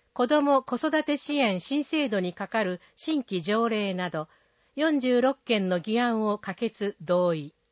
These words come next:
九月定例会議は、八月二十五日から九月三十日まで、三十七日間の会議日程で開かれました。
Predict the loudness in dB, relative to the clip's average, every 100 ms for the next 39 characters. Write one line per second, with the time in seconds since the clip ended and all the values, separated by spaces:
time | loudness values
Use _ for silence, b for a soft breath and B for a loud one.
0 | _ _ _ _ _ _ _ _ _ _
1 | _ _ _ _ -2 0 0 0 2 4
2 | 4 2 2 0 0 0 -2 -4 b b
3 | b -6 -4 0 0 0 0 0 2 0
4 | 2 2 0 -2 0 0 0 -2 -2 -2
5 | -2 0 0 0 -2 -4 -4 -4 -4 -6
6 | -10 b b b -2 0 0 2 0 0
7 | -2 -2 -2 -2 0 0 0 -2 -4 0
8 | 0 2 0 -2 -2 0 0 -2 -4 -4
9 | -2 -4 -4 -6 -10 -16 -20